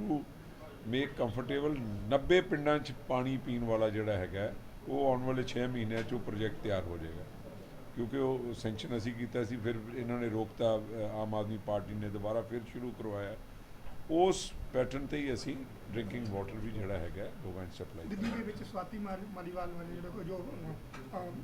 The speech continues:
Speaker 2: ਦੋਸ਼ ਲਾਇਆ ਗਿਆ ਹੈਗਾ ਮਾਰਕੁੱਟ ਦਾ ਲੈ ਕੇ, ਉਸ ਨੂੰ ਅਰੈਸਟ ਵੀ ਕਰ ਲਿਆ ਗਿਆ, ਕਿਸ ਤਰ੍ਹਾਂ ਤੁਸੀਂ ਦੇਖਦੇ ਹੋ?
Speaker 1: ਦੇਖੋ, ਗੱਲ ਇਹ ਹੈਗੀ ਹੈ ਕਿ ਇਹ ਉਹਨਾਂ ਦੇ ਇੰਟਰਨਲ ਮੈਟਰ ਨੇ। ਹੁਣ ਉਹ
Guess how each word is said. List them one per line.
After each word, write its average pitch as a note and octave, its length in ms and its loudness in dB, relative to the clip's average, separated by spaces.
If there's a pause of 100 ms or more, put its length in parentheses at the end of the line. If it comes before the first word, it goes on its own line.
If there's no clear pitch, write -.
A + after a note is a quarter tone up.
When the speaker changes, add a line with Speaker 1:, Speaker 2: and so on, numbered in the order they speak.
(140)
Speaker 2:
ਦੋਸ਼ F#3+ 200 -4
ਲਾਇਆ F3 200 -2
ਗਿਆ E3+ 140 -4
ਹੈਗਾ D#3+ 200 -6 (280)
ਮਾਰਕੁੱਟ D#3 380 -8
ਦਾ D#3+ 60 -6
ਲੈ D#3+ 100 -6
ਕੇ, F#3+ 160 -8
ਉਸ F#3 140 -8
ਨੂੰ F#3+ 100 -4
ਅਰੈਸਟ F3 240 -6
ਵੀ F#3 80 -6
ਕਰ F3 100 -6
ਲਿਆ E3 220 -8
ਗਿਆ, F3+ 100 -10
ਕਿਸ A3 160 -8
ਤਰ੍ਹਾਂ F#3+ 220 -8
ਤੁਸੀਂ D#3+ 200 -12
ਦੇਖਦੇ D3 180 -4
ਹੋ? - 500 -4
Speaker 1:
ਦੇਖੋ, D3 220 -4
ਗੱਲ G2 320 -2
ਇਹ A2 80 2
ਹੈਗੀ F#2+ 380 0
ਹੈ F#2+ 60 -2
ਕਿ G2+ 520 -2 (360)
ਇਹ B2+ 380 -2 (160)
ਉਹਨਾਂ A2+ 240 -4
ਦੇ A2+ 120 -2
ਇੰਟਰਨਲ G#2 440 -2
ਮੈਟਰ F#2 340 -2
ਨੇ। F2+ 200 -4 (640)
ਹੁਣ C3 140 -2
ਉਹ C3 260 0